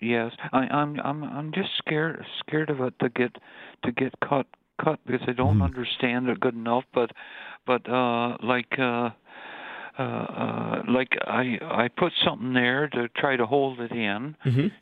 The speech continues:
Speaker 1: you know, and, uh, and that, and, uh, but, um, like, i-, is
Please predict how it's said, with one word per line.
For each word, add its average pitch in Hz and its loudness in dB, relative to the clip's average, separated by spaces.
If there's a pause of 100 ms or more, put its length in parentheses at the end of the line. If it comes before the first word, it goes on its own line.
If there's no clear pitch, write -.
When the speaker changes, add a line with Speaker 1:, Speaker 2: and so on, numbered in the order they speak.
(120)
Speaker 1:
you 120 -2
know, 117 2
and, 113 -2
uh, 113 2 (420)
and 113 -2
that, 110 2
and, 117 -2
uh, 117 2 (680)
but, 120 2 (160)
um, 123 0 (680)
like, 135 2
i-, - -10
is 131 0